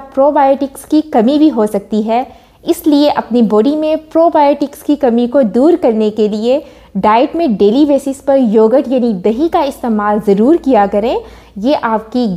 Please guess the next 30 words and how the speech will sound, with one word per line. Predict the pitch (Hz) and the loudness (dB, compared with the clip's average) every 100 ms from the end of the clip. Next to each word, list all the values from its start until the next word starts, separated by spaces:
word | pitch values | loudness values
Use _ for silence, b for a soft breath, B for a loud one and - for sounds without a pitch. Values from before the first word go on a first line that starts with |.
| - | -4
gut | 294 330 - | 0 0 -2
health | - 220 214 214 | 0 2 2 0
को | 247 | 2
maintain | 240 208 214 262 349 349 339 | 4 2 2 0 0 -2 -2
करके | 311 285 285 | -2 -2 0
रखेगा | 254 247 247 269 269 | -2 -2 -4 0 -2
और | 214 220 | 0 -4
उसको | - 220 - 294 | -2 -8 -2 0
बहुत | 214 240 277 | 0 0 2
ज़्यादा | 226 202 294 - | 2 2 0 2
improve | 233 240 233 226 202 208 | 2 2 2 2 2 0
करेगा। | 185 180 190 190 202 - _ _ - | 0 0 -2 -6 -8 -18 _ _ -2
आप | 240 285 - - | 0 0 -4 -2
ऐसे | 233 240 427 | -2 0 -2
फलों | 403 359 349 | 0 -2 0
का | 330 | 0
इस्तेमाल | 320 330 277 247 254 | 0 -2 -2 0 0
करें | 262 277 277 269 | 2 2 2 0
जो | 262 | 0
आपकी | 233 233 233 | -2 -2 -2
bloating | 208 214 240 254 | 0 0 0 -4
को | 254 262 262 262 - | -2 0 0 -2 -4
कम | 294 | -4
करने | 302 302 277 | -2 0 0
में | 285 294 | -2 -2
काफ़ी | 254 202 277 | -2 -2 0
मददगार | 311 302 233 269 262 | 2 2 0 -2 -2
साबित | 262 262 247 254 | -2 -2 0 -2
होते | 220 233 | -2 -4
हैं, | 240 247 | -4 -6